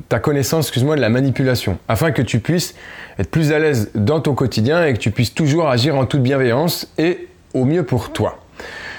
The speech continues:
Si tu souhaites en savoir plus sur comment augmenter ton pouvoir d'influence et déjouer les pièges des manipulateurs, euh, qu'ils soient pervers narcissiques ou qu'ils aient une autre forme,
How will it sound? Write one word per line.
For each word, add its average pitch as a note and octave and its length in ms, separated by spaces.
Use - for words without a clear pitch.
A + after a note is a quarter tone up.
Si - 160
tu F3 140
souhaites A3+ 260
en D#3+ 60
savoir C3 400
plus G3+ 200
sur - 260
comment F3+ 260
augmenter C#3+ 400
ton B2+ 140
pouvoir B2+ 280
d'influence B2+ 640
et G2 80
déjouer C#3+ 320
les C3 80
pièges C#3 240
des A#2 80
manipulateurs, A2 720
euh, - 60
qu'ils - 180
soient B2+ 220
pervers D3 320
narcissiques C#3+ 580
ou B2+ 80
qu'ils D3 280
aient D3+ 80
une C#3+ 100
autre C3 260
forme, E3+ 400